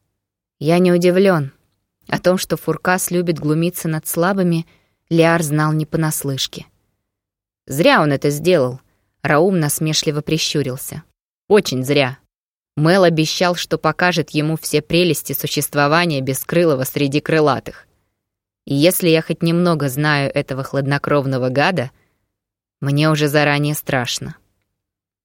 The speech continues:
Лиар недоумённо моргнул. Но что он может сделать? О, ты даже не представляешь, сколько открывается возможностей испортить кому-то жизнь, если ты умный парень с деньгами,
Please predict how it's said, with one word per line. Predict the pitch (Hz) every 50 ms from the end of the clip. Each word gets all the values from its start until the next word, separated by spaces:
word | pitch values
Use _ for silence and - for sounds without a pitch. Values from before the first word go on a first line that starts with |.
| _ _ _ _ _ _ _
Лиар | 143 143 143 147 151 165 170
недоумённо | 165 147 139 139 139 139 139 139 139 143 147 147 143
моргнул. | 147 143 143 131 135 139 131 127 123 135 - _ _ _ _ _ _ _ _ _ _ _ _ _ _ _ _ _ _ _ _ _ _
Но | - - 139 139 143 139
что | - - - - 170
он | 175 170 170
может | 170 170 170 175 175 170
сделать? | 170 156 151 151 139 131 131 135 - - - _ _ _ _ _ _ _ _ _ _ _ _ _ _ _ _ _ _ _ -
О, | 139 143 143 139 131 127 - - _ _ _ _ _ _ _ _ _ _ _
ты | - 151
даже | 139 151 151 151 160
не | 160 165 160
представляешь, | - 175 165 - - - 175 160 151 143 147 156 160 -
сколько | - - - 170 160 143 - - 135
открывается | 131 - - - 151 143 147 147 143 135 - - 143
возможностей | 135 143 135 147 147 151 160 160 - 151 139 - - - 139 131 - - _ _ _
испортить | - 147 - - - 170 165 160 - - 135 - -
кому-то | 151 143 143 143 135 - 143 139
жизнь, | 131 139 156 175 165 156 139 - _ _ _ _ _ _
если | - - 156 - - 165 151
ты | 143 - 160 147 - -
умный | 170 165 165 156 147 139
парень | - - 151 147 143 143 156
с | 139
деньгами, | 139 147 156 160 156 147 139 135 127 123 123 143